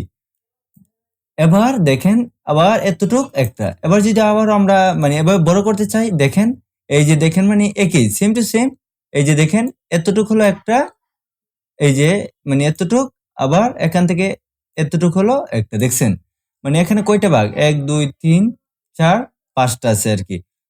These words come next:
তো এভাবে আবারও আপনি এখানে যদি লেখেন অনেক সময় যাবে সি,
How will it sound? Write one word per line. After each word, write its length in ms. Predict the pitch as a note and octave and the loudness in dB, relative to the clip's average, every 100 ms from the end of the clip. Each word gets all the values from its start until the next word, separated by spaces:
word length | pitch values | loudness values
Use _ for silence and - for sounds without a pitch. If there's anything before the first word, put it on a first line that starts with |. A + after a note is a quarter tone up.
| - | -6
তো 40 | G#3 | -2
এভাবে 240 | A#3+ C4 B3+ A#3 | 2 2 2 2
আবারও 260 | G#3+ G#3 G3 F3+ | 0 0 2 0
আপনি 180 | - E3+ D#3+ | 0 0 0
এখানে 180 | E3 E3+ D#3 | 0 0 0
যদি 100 | D3+ C#3+ | 0 0
লেখেন 200 | D3+ E3 E3 | 0 0 0
অনেক 140 | F#3+ F3+ | -2 -2
সময় 200 | E3+ D#3 D#3 | -2 0 0
যাবে 160 | D#3 E3 | 0 -2
সি, 160 | - | 0